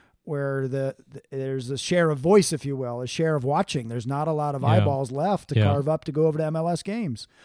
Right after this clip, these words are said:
Speaker 1: Plus, we got Premier League games on every weekend here, um, in, in the States. And, and then we got La Liga, and we've got, um,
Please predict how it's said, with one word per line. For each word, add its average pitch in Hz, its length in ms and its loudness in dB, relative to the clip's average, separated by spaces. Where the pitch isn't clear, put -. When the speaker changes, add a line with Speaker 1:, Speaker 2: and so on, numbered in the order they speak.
Speaker 1:
Plus, 262 480 2
we 175 140 2
got 196 200 4
Premier 254 300 4
League 214 180 2
games 156 300 0
on 143 180 0
every 170 240 2
weekend 233 420 2
here, 135 300 -2
um, 143 540 -6
in, 151 260 -6
in 147 180 -8
the 135 80 -4
States. - 440 -10
And, 180 160 0
and 185 240 2
then 180 100 2
we 170 100 0
got 156 120 0
La 156 120 0
Liga, 180 400 4
and 196 160 0
we've 165 160 0
got, 165 340 -2
um, 151 420 -2